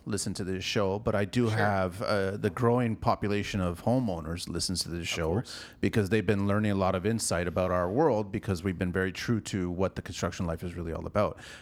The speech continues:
Speaker 1: And I find it really ironic that you're talking about that right now, and I get the sense that, I guess, the legal business is more of a masculine,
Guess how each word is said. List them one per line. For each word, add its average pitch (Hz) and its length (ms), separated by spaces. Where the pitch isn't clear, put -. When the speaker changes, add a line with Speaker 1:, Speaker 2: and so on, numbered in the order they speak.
Speaker 1:
And 92 120
I 90 60
find 117 260
it 101 40
really 101 260
ironic 98 460
that 92 100
you're 90 100
talking 104 320
about 85 200
that 85 180
right 92 200
now, 110 220
and 95 320
I 95 120
get 104 180
the 110 80
sense 98 300
that, 87 320
I 113 60
guess, 120 260
the - 120
legal 113 800
business - 800
is 101 240
more 120 320
of 104 120
a 92 40
masculine, 110 840